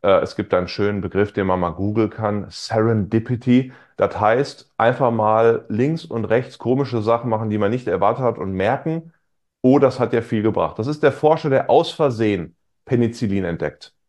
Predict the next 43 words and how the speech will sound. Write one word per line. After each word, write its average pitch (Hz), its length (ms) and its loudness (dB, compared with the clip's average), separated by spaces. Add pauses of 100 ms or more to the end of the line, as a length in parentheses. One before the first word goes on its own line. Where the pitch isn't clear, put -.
und 135 100 4
es - 160 -4
eigentlich 135 220 2
nie 127 100 4
geplant 90 420 0
hatte. - 260 -10 (600)
Also 127 180 2
es 139 80 -2
ist 170 160 0
das 147 160 2
so, 131 380 2 (340)
ich 123 200 2
nehme 151 440 2
tolle 156 300 2
Ergebnisse 117 580 -2
mit 104 300 0
aus 101 320 0
dem 95 160 -2
Umfeld, 107 500 0
weil 107 240 4
dieser, 107 380 -2
dieser 110 260 -2
Prozess, 156 520 -2
ein 120 280 -2
Ziel 156 240 -2
zu 139 120 -2
erreichen, 113 180 2
ist 107 100 -6
halt 104 160 0
ein 101 60 -10
Kreativprozess. 123 840 -4 (340)
Der - 120 0
ist 175 180 0
nicht 139 160 -2
steuerbar, 117 480 0
der 98 80 0
ist 113 140 -4
nicht 113 200 -8
planbar, 117 680 2
nicht 113 200 -4
im 135 120 -2
Detail. - 460 -2 (1300)
Äh, 117 200 4